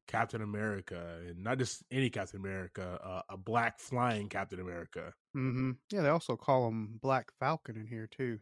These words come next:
Speaker 1: Yeah.
Speaker 2: The guy, like I says, taking up this mantle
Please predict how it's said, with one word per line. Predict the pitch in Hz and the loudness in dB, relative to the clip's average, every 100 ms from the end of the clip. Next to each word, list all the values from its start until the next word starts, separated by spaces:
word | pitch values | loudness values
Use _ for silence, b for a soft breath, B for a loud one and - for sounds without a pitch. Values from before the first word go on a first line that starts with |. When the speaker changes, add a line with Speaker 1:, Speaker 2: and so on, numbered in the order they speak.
| - | -2
Speaker 1:
Yeah. | 110 156 - - _ | 6 6 4 -10 _
Speaker 2:
The | 135 | -4
guy, | 117 135 135 135 135 135 123 - _ _ _ _ _ - | 6 10 12 12 10 8 4 -4 _ _ _ _ _ -6
like | 110 | -4
I | |
says, | - 113 | -2 -2
taking | - 131 135 | 4 4 6
up | 131 - | 4 6
this | 127 127 | 4 4
mantle | 123 131 131 117 110 110 | 6 10 10 8 4 2